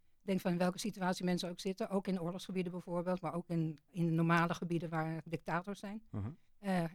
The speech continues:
Speaker 1: als dat normaal is.
Speaker 2: Ja.
Speaker 1: Ehm, dan mensen die weten gewoon met creativiteit een ander,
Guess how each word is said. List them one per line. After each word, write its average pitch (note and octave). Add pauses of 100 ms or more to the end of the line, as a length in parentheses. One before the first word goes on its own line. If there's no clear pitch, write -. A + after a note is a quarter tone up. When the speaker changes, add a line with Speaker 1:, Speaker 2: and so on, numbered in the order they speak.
(160)
Speaker 1:
als -
dat D#3+
normaal D#3
is. - (100)
Speaker 2:
Ja. F3
Speaker 1:
Ehm, E3+ (840)
dan G#3
mensen A3
die G#3
weten G#3
gewoon G3
met F#3+
creativiteit F#3+
een F3
ander, E3+